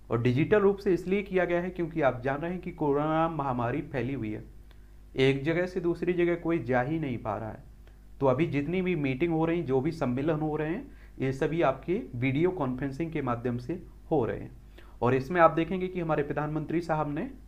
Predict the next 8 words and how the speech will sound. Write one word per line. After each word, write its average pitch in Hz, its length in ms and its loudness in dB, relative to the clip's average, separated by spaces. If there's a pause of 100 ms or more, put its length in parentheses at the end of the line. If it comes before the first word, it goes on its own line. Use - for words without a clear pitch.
भाग 127 200 2
भी 113 160 -4
लिया। 107 220 -6 (720)
देखिए, 233 320 6
ये 226 80 10
हमारी 208 260 6
प्यारी 180 260 8
पृथ्वी 139 440 -2